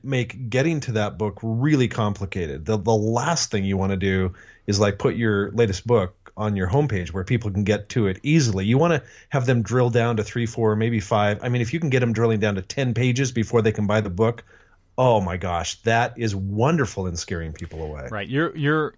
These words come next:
Speaker 2: want your website to be like a haunted house where people have
Speaker 1: Yeah,
Speaker 2: to explore
Speaker 1: right.
Speaker 2: room after room after room before they finally find the bag of candy at the end as the reward. Uh, or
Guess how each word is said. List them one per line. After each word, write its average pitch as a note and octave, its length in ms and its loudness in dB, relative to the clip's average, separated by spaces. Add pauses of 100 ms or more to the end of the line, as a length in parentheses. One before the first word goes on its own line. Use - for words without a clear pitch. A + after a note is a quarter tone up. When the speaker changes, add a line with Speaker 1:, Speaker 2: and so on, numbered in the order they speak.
Speaker 2:
want C#3 320 -4
your B2+ 300 0
website A2 440 -4
to - 80 -14
be A2 100 -4
like G#2+ 180 -4
a G2+ 60 -8
haunted G#2 360 -6
house F2+ 360 -6
where F#2+ 80 -8
people A2 260 -6
have G#2+ 160 0
Speaker 1:
Yeah, A3+ 140 4
Speaker 2:
to A2 60 4
explore A2 500 4
Speaker 1:
right. F#2+ 80 -4
Speaker 2:
room C#3 260 6
after B2 300 2
room A2+ 200 4
after G#2 280 -2
room G#2+ 240 0
before F#2+ 280 -2
they F#2 120 -2
finally G2+ 320 -2
find G2 340 0
the F2+ 60 -2
bag F2+ 400 0
of E2 100 -10
candy G2 480 -4 (320)
at F#2+ 140 -8
the - 160 -12
end G2 260 -4
as F#2 220 -6
the F#2+ 100 -4
reward. F2+ 600 -6 (280)
Uh, G2+ 200 -4
or G2 180 -4